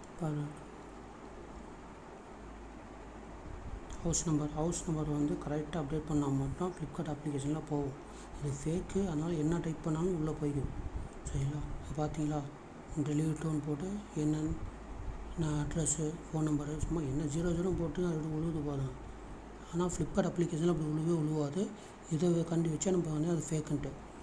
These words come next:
உங்களுக்காக கண்டினியூ கொடுத்து போறேன். பார்த்தீங்கன்னா, இதுல வந்து பார்த்தீங்கன்னா, cash on delivery ஆப்ஷன் இல்ல பாருங்க. ஓகேவா? எல்லாம் ஆன்லைன் பேமெண்ட் ஆப்ஷன் தான் இருக்கு. PhonePe, Google Pay, Paytm, சரிங்களா?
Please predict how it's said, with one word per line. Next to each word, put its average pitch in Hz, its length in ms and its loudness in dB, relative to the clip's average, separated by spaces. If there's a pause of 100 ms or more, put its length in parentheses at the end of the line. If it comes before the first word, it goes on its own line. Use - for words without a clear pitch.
(240)
உங்களுக்காக 165 360 4
கண்டினியூ 156 280 4
கொடுத்து 147 220 2
போறேன். 151 400 0 (680)
பார்த்தீங்கன்னா, 151 500 4 (800)
இதுல 147 80 4
வந்து 151 280 6
பார்த்தீங்கன்னா, 160 400 2 (120)
cash 160 280 2
on 170 100 6
delivery 151 340 4
ஆப்ஷன் 151 200 2
இல்ல 147 160 2
பாருங்க. 131 300 2 (760)
ஓகேவா? 147 240 4
எல்லாம் 151 340 4
ஆன்லைன் 165 220 6
பேமெண்ட் 151 260 6
ஆப்ஷன் 147 260 4
தான் 147 140 4
இருக்கு. 139 220 -2 (480)
PhonePe, 151 440 4 (500)
Google 160 280 6
Pay, 147 220 4 (160)
Paytm, 151 480 4 (680)
சரிங்களா? 147 320 -2